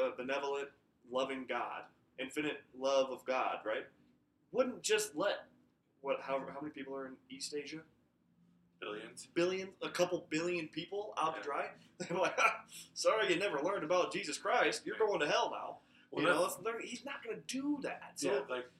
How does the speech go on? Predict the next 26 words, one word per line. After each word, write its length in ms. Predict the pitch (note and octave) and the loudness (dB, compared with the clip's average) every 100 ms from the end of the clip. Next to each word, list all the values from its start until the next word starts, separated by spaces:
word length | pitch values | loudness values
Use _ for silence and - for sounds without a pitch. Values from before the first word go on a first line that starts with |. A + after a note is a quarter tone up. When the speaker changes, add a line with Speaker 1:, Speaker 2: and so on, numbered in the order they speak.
| _ | _
Speaker 2:
the 80 | - | -10
North 140 | C3+ D3+ | -4 4
Speaker 1:
Krishna 320 | D3 - C#3 | 4 4 2
is 260 | B2+ C3+ | 2 0
now 200 | C3+ E3 | 0 -2
the 100 | D3+ | 0
same 280 | D3+ E3 D3+ | -2 -2 -4
God 300 | C#3 C#3+ C3 | -2 0 0
as 80 | A2+ | -2
God, 400 | - A#2+ G#2 A#2 | -4 -4 -4 -6
or 100 | A2 | -8
Speaker 2:
Yeah. 40 | A2 | -4
Speaker 1:
whatever, 460 | A#2+ A2+ A2+ - F#2+ - | -2 0 -2 -4 -10 -16
you 80 | G#2 | -10
know? 240 | G2+ G#2 - - - | -6 -8 -10 -18 -8
Speaker 2:
Like 200 | B2 - | -8 -6
the 60 | |
North 260 | C3 C3+ C3+ | -2 -2 -2
Sentinelese 640 | - C3+ B2 A#2+ A2+ - | -2 -2 -2 -6 -10 -8
Island. 400 | - F#2 F2 - - _ _ _ _ | -6 -6 -8 -14 -18 _ _ _ _
Have 120 | - G2 | -16 -14
you 60 | F#2+ | -10
heard 120 | G#2 | -6
about 180 | G#2 G2+ | -6 -6
that? 220 | G#2+ G#2 - - A2 | -6 -6 -10 -10 -2
Speaker 1:
Um, 840 | G#2+ G#2+ G#2+ G#2+ G#2 G#2 G#2 G#2 | 2 4 4 4 2 2 2 -2